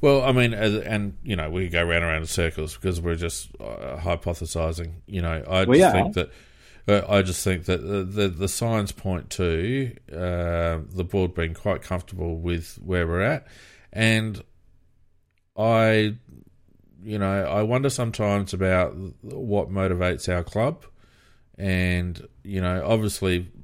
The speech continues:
Speaker 1: premierships motivate players, hundred percent premierships motivate players,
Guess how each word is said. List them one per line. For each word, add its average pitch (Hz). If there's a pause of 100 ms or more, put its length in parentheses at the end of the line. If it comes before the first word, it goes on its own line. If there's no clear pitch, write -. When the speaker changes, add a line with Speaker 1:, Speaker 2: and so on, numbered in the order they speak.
Speaker 1:
premierships -
motivate 92
players, 101
hundred 104
percent 113
premierships 87
motivate 87
players, 85